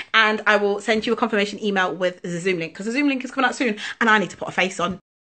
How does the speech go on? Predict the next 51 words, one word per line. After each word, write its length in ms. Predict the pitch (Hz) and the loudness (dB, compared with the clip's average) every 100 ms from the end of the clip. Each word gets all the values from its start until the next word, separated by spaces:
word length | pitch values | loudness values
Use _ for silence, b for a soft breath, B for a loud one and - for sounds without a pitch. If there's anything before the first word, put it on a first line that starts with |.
| - | 4
I 160 | 202 226 | 6 6
would 180 | 262 | 6
rather 320 | 208 185 180 175 | 10 10 10 6
lose 240 | 175 170 | 4 0
my 60 | 165 | -2
sense 180 | 175 | -4
of 80 | 175 | -4
touch 460 | - 320 - - - B B B | 2 2 2 -10 -14 B B B
because 300 | 180 180 202 - | 0 2 0 2
I 100 | 180 | 4
love 160 | 180 185 | 4 0
to 140 | - | -2
eat 140 | 196 - | -4 -4
too 100 | 208 | -4
much, 300 | 175 - - | -4 -4 2
so 140 | 180 | 4
I 80 | 190 | 6
don't 160 | 185 | 4
wanna 180 | 185 180 | 2 0
lose 220 | 190 196 | -2 -4
my 100 | 185 | -6
taste 240 | - 247 - | -4 -6 -6
and 100 | 190 | -6
smell. 220 | 202 190 | 0 2
I 160 | 185 190 | 4 4
like 380 | 175 165 - - _ - | 2 0 -4 -18 _ 0
food. 340 | 220 131 127 - | 2 0 -6 -2
I'm 200 | 185 175 | 0 0
a 100 | - - _ | -2 -4 _
foodie. 640 | 240 175 151 170 147 123 101 B B B | 4 4 0 -10 -10 -12 -18 B B B
Um, 360 | 214 202 220 233 | 6 8 8 8
<laughs> 160 | 311 | 8
so, 1040 | - - - 262 254 302 262 302 269 269 - B B B | 6 0 2 4 8 8 10 8 8 4 0 B B B
you 160 | 254 277 | 4 8
know, 200 | 262 339 | 8 10
by 160 | 254 262 | 8 8
then 120 | 262 | 8
I 80 | 262 | 6
could 140 | - | 4
just 140 | 262 262 | 0 2
have 240 | 294 277 | 4 4
anything 320 | 240 254 247 | 4 2 0
that 160 | 233 233 | 0 2
when 100 | 240 | 4
it 60 | |
was 100 | 233 | 4
hot 220 | - - - | 4 2 2
straight 160 | 262 | 4
out 160 | - 240 | 4 4
the 80 | 269 | 2
oven. 340 | 262 175 | 0 -2